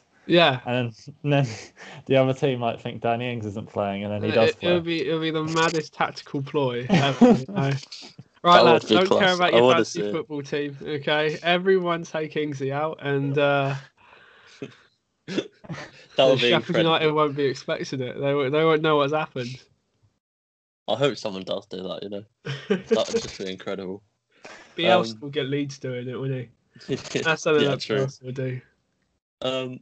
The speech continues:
Speaker 3: talking of Villa Leeds, the reason I picked this game is 'cause I wanted to ask, you know, with Grealish's absence, how much impact do you think he'll have on Villa?
Speaker 1: I, he, he is,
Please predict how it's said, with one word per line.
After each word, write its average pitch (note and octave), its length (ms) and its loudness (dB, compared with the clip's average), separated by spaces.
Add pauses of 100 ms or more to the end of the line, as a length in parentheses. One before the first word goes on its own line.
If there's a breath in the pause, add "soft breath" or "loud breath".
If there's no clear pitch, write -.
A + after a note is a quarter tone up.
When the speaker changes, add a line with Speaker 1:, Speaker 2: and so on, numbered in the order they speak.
Speaker 3:
talking F#3 340 0
of F#2+ 300 -2
Villa G#2+ 220 -2
Leeds, F#2+ 300 -6
the B2+ 140 -2
reason C#3+ 260 2
I C3+ 80 4
picked - 220 -6
this G2+ 160 -10
game F#2+ 340 -8
is - 140 -16
'cause F#2+ 400 -6 (260)
I - 40 0
wanted G#2 180 0
to G2+ 180 0
ask, - 280 -2
you G2+ 60 -4
know, F#2+ 120 -4
with A2+ 260 0
Grealish's F#2+ 480 -4
absence, F2+ 400 -6
how G#2+ 220 2
much G2+ 300 -4
impact G2 380 -4
do - 80 -10
you F#2 40 -8
think F#2+ 200 -8
he'll F2+ 140 -4
have F#2+ 180 0
on F#2+ 140 -6
Villa? F#2+ 280 -4 (2250)
Speaker 1:
I, G3 420 0
he, G3+ 260 0
he G#3 260 6
is, - 480 2